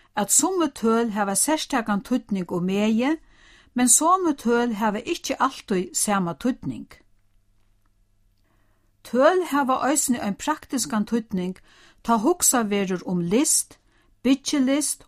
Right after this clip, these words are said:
og tónleik og tíðarrokning. Kristendómurin hevur haft stóra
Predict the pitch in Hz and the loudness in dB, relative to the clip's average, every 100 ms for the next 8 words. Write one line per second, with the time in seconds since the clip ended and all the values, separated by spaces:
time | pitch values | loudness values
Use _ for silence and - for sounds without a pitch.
0 | - 226 226 220 233 254 254 262 277 - | -2 -2 0 0 2 2 2 0 -2 -6
1 | - 233 269 247 170 160 - - - - | -4 -2 2 2 0 -4 -8 -10 -10 -10
2 | - _ _ _ _ _ _ _ _ _ | -16 _ _ _ _ _ _ _ _ _
3 | _ _ _ _ - 269 339 - 370 311 | _ _ _ _ -4 0 0 0 0 4
4 | 277 240 226 208 196 220 208 202 - - | 6 6 4 2 2 0 0 -2 -2 -4
5 | 254 339 311 | 0 0 0